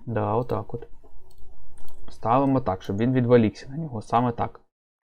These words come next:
Тут ставимо таким чином: все, ми тут живі. Тут, е, збираємо гірок морський. Звичайно ж, збираємо морський огірок. А ви що, так не робите?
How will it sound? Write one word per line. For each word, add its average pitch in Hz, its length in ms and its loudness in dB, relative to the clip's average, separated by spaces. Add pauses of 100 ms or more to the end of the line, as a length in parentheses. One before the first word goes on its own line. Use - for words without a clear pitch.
(100)
Тут 131 160 2
ставимо 104 400 0
таким 214 360 0
чином: 202 280 2
все, - 340 0
ми 104 160 0
тут 127 200 0
живі. 107 420 0 (420)
Тут, 120 300 0
е, 101 140 2
збираємо 107 460 2
гірок 113 500 4 (340)
морський. 139 500 -2 (140)
Звичайно 107 500 -4
ж, 127 80 -6
збираємо 110 400 0
морський 117 320 -2
огірок. 117 360 0
А - 40 -4
ви 104 120 -2
що, - 180 -12
так - 180 -12
не 104 80 -4
робите? 165 300 0